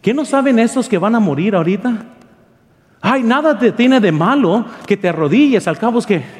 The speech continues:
y por temor a morir, ellos sí se arrodillaron a una estatua. Y, y les digo, hermanos, que lo que sea que estemos enfrentando, no debemos de perder fe.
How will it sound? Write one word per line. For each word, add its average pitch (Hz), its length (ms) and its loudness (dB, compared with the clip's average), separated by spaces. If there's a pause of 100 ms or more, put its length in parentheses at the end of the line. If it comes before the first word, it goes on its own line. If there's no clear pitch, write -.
(680)
y 220 120 4
por 214 240 -2
temor 208 340 2
a 277 60 2
morir, 214 440 2
ellos 220 240 0
sí 208 140 -4
se 202 120 -4
arrodillaron 170 720 0
a 160 80 0
una 175 160 0
estatua. 214 520 -4 (3000)
Y, 220 280 2
y 220 40 6
les 202 200 2
digo, 302 280 2
hermanos, 240 440 0
que 185 260 -2
lo 202 240 0
que 190 120 -2
sea 254 320 -2
que 196 100 -4
estemos 226 340 -2
enfrentando, 180 680 0
no 196 120 0
debemos 226 380 0
de - 100 2
perder 156 400 -2
fe. 190 420 -2